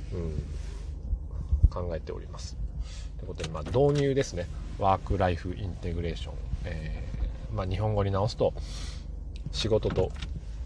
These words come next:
まあ、生活、暮らしの融合、統合と。うん。まあ、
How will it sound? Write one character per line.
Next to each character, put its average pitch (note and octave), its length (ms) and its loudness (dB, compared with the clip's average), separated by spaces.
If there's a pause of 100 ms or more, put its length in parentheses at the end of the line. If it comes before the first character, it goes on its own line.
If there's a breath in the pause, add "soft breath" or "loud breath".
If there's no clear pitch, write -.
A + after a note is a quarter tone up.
(880 loud breath)
ま A2 120 6
あ、 E2 100 4
生 F#2+ 180 4
活、 F2 400 -2
暮 G#2+ 120 8
ら - 60 6
し - 140 -4
の F2+ 240 2
融 F2+ 220 2
合、 D#2+ 260 -2 (260)
統 D#2+ 220 2
合 D2+ 240 0
と。 - 80 -8 (3500 loud breath)
う - 40 -2
ん。 - 20 -2
ま C#3+ 60 6
あ、 - 80 -2